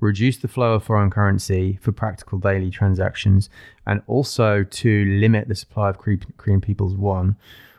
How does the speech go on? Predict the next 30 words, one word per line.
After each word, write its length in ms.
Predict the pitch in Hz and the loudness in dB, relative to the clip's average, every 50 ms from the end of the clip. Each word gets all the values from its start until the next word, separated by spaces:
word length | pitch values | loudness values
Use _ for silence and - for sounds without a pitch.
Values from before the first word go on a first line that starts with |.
| _ _ | _ _
which, 480 | - 110 123 127 120 113 - - - - | 0 2 2 2 2 0 -4 -10 -12 -8
again, 480 | - 104 95 113 110 104 101 98 104 98 | -8 -4 -2 0 0 0 2 2 0 0
Peter, 580 | - 113 113 104 - - 107 98 95 92 92 - - | 0 0 -2 -2 -2 -2 -2 -2 -2 -2 -6 -8 -6
our 540 | - 104 98 95 95 92 92 98 104 107 - | -4 -2 0 0 -2 -2 -2 -4 -4 -6 -4
contributing 560 | - - 101 - - 104 95 - - 101 98 | -2 -2 -2 0 0 -2 -2 -2 0 0 2
analyst 460 | 95 92 95 95 95 95 95 - - | 2 2 0 0 0 -2 -4 -6 -6
who 100 | - 98 | -6 -4
does 220 | 98 101 98 95 101 | -2 -2 -2 -2 -2
a 40 | |
lot 180 | 98 98 98 95 | -2 -2 -2 0
on 80 | 92 98 | 0 2
econ, 540 | 101 117 139 127 - 131 123 113 107 104 - - | 2 2 2 0 0 0 0 0 0 -2 -2 -2
uh, 180 | 110 104 101 | -2 0 0
his 220 | 101 113 120 104 - | 0 0 0 -2 -2
theory 420 | - 127 113 113 107 104 101 101 | -2 0 0 2 2 2 2 0
is 140 | 95 90 - | 0 0 -2
that 180 | 104 95 - | -4 -4 -2
this 220 | - 101 101 - - | 0 0 0 0 0
is 140 | 110 98 - | -2 -2 0
all 520 | - 107 98 98 98 98 98 92 92 92 - - - - - _ _ - - | 0 0 2 2 4 4 2 2 0 -2 -6 -10 -20 -20 -20 _ _ -8 -4
a, 460 | 98 98 98 98 98 95 95 95 92 | -2 0 0 0 0 0 0 -2 -2
um, 680 | - - 95 92 92 92 90 90 92 90 90 90 87 87 87 - _ _ - | -2 -2 -2 0 0 0 0 2 2 2 2 2 0 -2 -4 -8 _ _ -4
means 400 | - 107 104 104 104 101 98 - - | 0 2 4 4 4 4 2 0 -2
to 120 | - - | -2 0
ensure 380 | 104 98 92 - - 98 98 95 | 2 2 2 2 0 0 2 0
that 220 | 95 95 - - | 0 -2 -4 -2
demand 420 | - 101 101 98 98 98 98 95 | 0 2 2 2 2 2 0 0
doesn't 260 | 92 95 92 90 95 98 | 0 0 0 0 -2 -2
raise 320 | 101 101 92 95 95 - _ _ _ _ _ _ _ _ - | -2 -2 -2 -4 -6 -8 _ _ _ _ _ _ _ _ -2
beyond 640 | - 101 101 104 98 95 95 95 95 95 92 104 | 0 0 2 2 2 2 2 2 2 2 0 -4